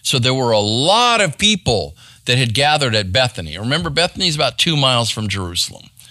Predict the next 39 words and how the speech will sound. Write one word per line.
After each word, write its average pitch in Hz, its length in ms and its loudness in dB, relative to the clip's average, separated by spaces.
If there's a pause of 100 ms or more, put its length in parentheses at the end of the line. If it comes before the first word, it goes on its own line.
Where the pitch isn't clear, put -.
(580)
And 107 640 2
when 107 500 0
Mary 127 800 2
went 143 220 2
out 135 240 0
to 120 120 -4
Jesus, 98 720 0
'cause 92 240 0
Jesus 110 340 -2
hadn't 123 300 0
gone 110 240 2
into 120 200 2
Bethany, 98 520 0
he 98 100 -2
was 98 140 -2
still 107 280 -2
on 104 140 -2
the 101 80 -4
road. 104 560 0 (400)
When 95 240 -2
Mary 151 380 0
had 127 160 -2
gone 113 240 0
out 95 280 -6
to, 92 400 -4 (100)
to 87 120 -4
Jesus, 82 500 -2
they 113 200 2
all 113 340 4
thought 98 300 -2 (120)
that 101 220 -4
she - 140 0
was 95 160 0
going 104 180 0
to 95 80 -4
the 90 100 -2
tomb 170 440 0
to 107 120 -2
mourn. 87 400 -4